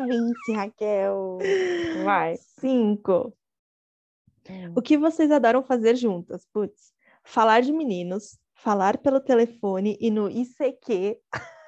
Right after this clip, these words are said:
Speaker 1: Nossa! <laughs> Em dois mil e três era I C Q, gente. Meu Deus.
Speaker 2: Ah,
Speaker 1: Só
Speaker 2: tudo
Speaker 1: pra
Speaker 2: que
Speaker 1: entrar no I C Q, você tinha que decorar um, um código de barras.
Speaker 2: E, ah, tudo o que vocês fazem juntas é legal.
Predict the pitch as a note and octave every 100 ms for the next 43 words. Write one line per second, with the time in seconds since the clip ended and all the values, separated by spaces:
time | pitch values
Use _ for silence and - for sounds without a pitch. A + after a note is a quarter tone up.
0 | - - _ _ G3 A3+ B3 C4 C4 -
1 | E4+ F#4 D4+ A3+ D#4+ D#4+ G4 F#4+ G#4 A4
2 | G#4+ G#4 F#4 D4+ C#4+ C#4 D4+ - B3 B3
3 | B3 A#3 B3+ - C#4 - G#3+ G3 F#3 -
4 | G3 G3+ F#3+ - _ _ _ _ - D4
5 | B3 B3 C#4 D#4 C#4 C#4+ C4 A#3+ B3+ B3+
6 | A#3+ A#3+ A#3+ A3+ C4 B3 C4 B3+ B3+ A#3+
7 | A#3 B3 C4 B3+ B3 A#3 A3 G#3 F#3+ F#3+
8 | G3+ G#3 - G#3+ B3 A3+ G3+ F#3 F#3 _
9 | _ _ _ _ _ _ A#3+ A#3+ G#3+ -
10 | _ - E4 C#3+ G3+ _ G4 F4 B3 A#3
11 | A#3+ A#3+ A#3 A#3 A#3 A#3 G#3 G#3 A3+ A#3
12 | A3+ A3 A3 A3+ A3 A3+ A3 E3 E3+ F3